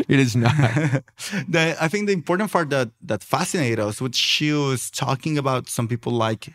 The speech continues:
Speaker 2: high A B B, some people la-, like low A B B, and she was referring that they prefer something that instead of having what I guess in Oaxaca they would call, like, el panal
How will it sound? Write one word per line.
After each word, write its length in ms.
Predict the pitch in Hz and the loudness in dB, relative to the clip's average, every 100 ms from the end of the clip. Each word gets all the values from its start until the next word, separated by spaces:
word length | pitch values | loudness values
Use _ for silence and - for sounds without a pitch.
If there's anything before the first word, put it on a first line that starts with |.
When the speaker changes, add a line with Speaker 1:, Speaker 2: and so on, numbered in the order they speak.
| - | -4
Speaker 2:
high 240 | 196 208 | 0 0
A 20 | 165 | 0
B 120 | 113 | -4
B, 260 | 98 98 - _ _ _ | -4 -4 -8 _ _ _
some 180 | - 117 | -4 -2
people 260 | 123 117 123 | -2 -4 -2
la-, 400 | 120 113 117 - _ _ - | 0 0 0 -4 _ _ -4
like 380 | 113 113 - - | -2 -2 -6 -8
low 400 | 113 123 165 196 | -2 0 2 2
A 80 | 123 | 0
B 120 | 101 | -2
B, 300 | 92 95 107 - - - | -4 -4 -4 -8 -18 -8
and 160 | - 117 | -2 0
she 140 | - | 0
was 220 | 165 151 151 | 0 0 0
referring 540 | 151 - 160 190 185 | -2 0 0 2 0
that 240 | 156 131 120 | 0 -2 0
they 100 | 147 | 0
prefer 460 | - 151 - 151 | 0 -4 0 0
something 800 | 156 - 139 170 - 127 117 117 - _ _ - | 0 -2 0 0 0 0 0 -2 -8 _ _ -2
that 140 | 123 | 2
instead 340 | 127 - 139 135 | 2 0 0 0
of 220 | - - _ _ _ _ - | -4 -12 _ _ _ _ -10
having 580 | - 151 160 135 123 120 | 0 2 2 2 0 2
what 240 | 120 113 | 0 0
I 120 | - 120 | 0 0
guess 240 | 117 - | 0 -2
in 120 | 123 | 0
Oaxaca 360 | 107 - 120 123 | 0 0 0 0
they 80 | 113 | -4
would 160 | 107 | -4
call, 180 | - 113 | -4 -2
like, 160 | 110 104 - - - _ - | -2 -4 -12 -20 -20 _ -6
el 260 | 113 104 101 - | 0 0 0 0
panal 440 | 113 113 120 170 | 0 2 2 0